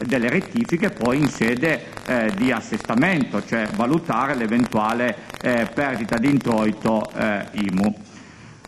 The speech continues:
Noi abbiamo fatto, eh, come amministrazione un ragionamento, torno a dire, facendo seguito anche a sollecitazioni opportune, appropriate, avvenute in questa sala, eh, consigliare. Abbiamo ritenuto di, eh, aderire a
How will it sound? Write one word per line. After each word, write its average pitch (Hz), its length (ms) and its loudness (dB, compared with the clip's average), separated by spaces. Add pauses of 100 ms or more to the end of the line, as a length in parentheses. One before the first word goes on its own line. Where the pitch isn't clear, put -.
(100)
Noi 170 200 4
abbiamo 208 220 2
fatto, 156 640 -2 (160)
eh, 139 220 2
come 127 140 4
amministrazione 139 600 2
un 123 160 6
ragionamento, 139 720 2
torno 123 320 2
a - 20 0
dire, 123 460 2
facendo 180 460 -2
seguito 151 640 0
anche 139 300 0
a 139 60 -4
sollecitazioni 147 1500 0
opportune, 104 1040 0
appropriate, 120 600 -2
avvenute 117 480 2
in 107 100 0
questa 117 260 0
sala, 123 420 0 (380)
eh, 120 320 0
consigliare. 156 640 0
Abbiamo 131 280 2
ritenuto 139 880 2 (240)
di, 147 540 2 (200)
eh, 123 440 2
aderire 151 800 2
a 101 160 -2